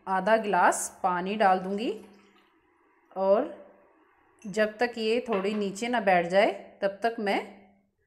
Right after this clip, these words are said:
प्रेशर कुकर को बंद नहीं करूँगी। अभी इसको मैं थोड़ी देर के लिए दो, एक से दो मिनट के लिए ऐसे छोड़ दूँगी ताकि ये जो हमारी मूली है वो थोड़ी नीचे बैठ जाए।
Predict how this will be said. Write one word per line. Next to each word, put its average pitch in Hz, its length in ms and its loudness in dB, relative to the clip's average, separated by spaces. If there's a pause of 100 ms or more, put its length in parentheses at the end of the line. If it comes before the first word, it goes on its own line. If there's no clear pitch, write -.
(640)
प्रेशर 185 300 -4
कुकर 214 360 -6
को 330 220 0
बंद 214 280 0
नहीं 196 180 -4
करूँगी। 165 440 -8 (500)
अभी 170 260 -6
इसको 220 300 -8
मैं 240 180 -4 (180)
थोड़ी 190 220 -2
देर 202 240 -4
के 214 100 -6
लिए 220 240 -2 (280)
दो, 165 320 -8
एक 208 200 2
से 262 120 -2
दो 208 160 0
मिनट 220 300 -2
के 220 100 0
लिए 214 160 0
ऐसे 202 360 0
छोड़ 190 300 -4
दूँगी 196 300 -4 (500)
ताकि 190 260 0
ये 220 120 -2
जो 214 160 -2
हमारी 196 260 0
मूली 185 360 -4
है 233 240 -4
वो 202 300 -4
थोड़ी 190 180 -2
नीचे 185 320 -4
बैठ 190 200 0
जाए। 214 300 -2